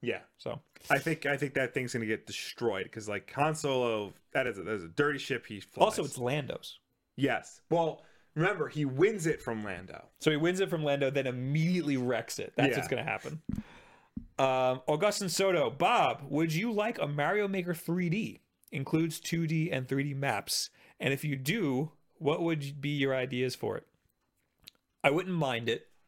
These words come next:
Speaker 2: I definitely want two D more.
Speaker 1: Mm-hmm.
Speaker 2: But for three D, I think it could work if they make the levels similar to the, uh, side levels in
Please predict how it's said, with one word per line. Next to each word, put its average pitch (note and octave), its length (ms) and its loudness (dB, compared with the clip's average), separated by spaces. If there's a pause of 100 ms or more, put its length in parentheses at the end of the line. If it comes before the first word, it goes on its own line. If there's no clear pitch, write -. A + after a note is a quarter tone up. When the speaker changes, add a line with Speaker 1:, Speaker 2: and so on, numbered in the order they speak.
(320)
Speaker 2:
I B2+ 80 2
definitely C#3+ 460 0
want B2+ 420 -2 (120)
two C3+ 240 -2
D C3 160 -4
more. A#2+ 440 -2 (140)
Speaker 1:
Mm-hmm. A#2 340 -6 (400)
Speaker 2:
But D3+ 340 4 (200)
for - 180 -6
three F3+ 340 -2
D, C#3+ 360 0
I C3+ 80 2
think D3+ 220 -2
it D3+ 80 -4
could D3 120 -2
work B2+ 360 2
if C3 160 -2
they B2 100 0
make B2 220 -2
the B2+ 80 0
levels C3 320 -2
similar C3 480 0
to B2 420 0
the, A2+ 520 0
uh, G#2+ 300 2
side A#2+ 520 2
levels A#2+ 480 -2
in A2 380 0